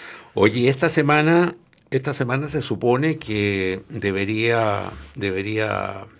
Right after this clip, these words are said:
llegar al final del túnel la iniciativa de la pensión garantizada universal. Eh, entiendo que hay contactos, negociaciones, eh,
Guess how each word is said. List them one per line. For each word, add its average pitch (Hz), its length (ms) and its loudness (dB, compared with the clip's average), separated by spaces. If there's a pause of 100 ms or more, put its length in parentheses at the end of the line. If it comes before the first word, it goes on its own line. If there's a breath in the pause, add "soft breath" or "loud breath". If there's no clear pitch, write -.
(160)
llegar 110 360 0
al 101 100 -2
final 107 320 -4
del 98 200 -6
túnel 131 400 0 (440 loud breath)
la 104 140 -8
iniciativa 107 640 0
de 104 80 4
la 98 140 2
pensión 101 640 -4
garantizada 98 640 -4
universal. 110 800 -2 (580 loud breath)
Eh, 92 460 -2
entiendo 104 560 0
que 98 140 0
hay 92 500 -4 (320)
contactos, 104 760 -2
negociaciones, 101 880 -6 (580 loud breath)
eh, 52 380 -6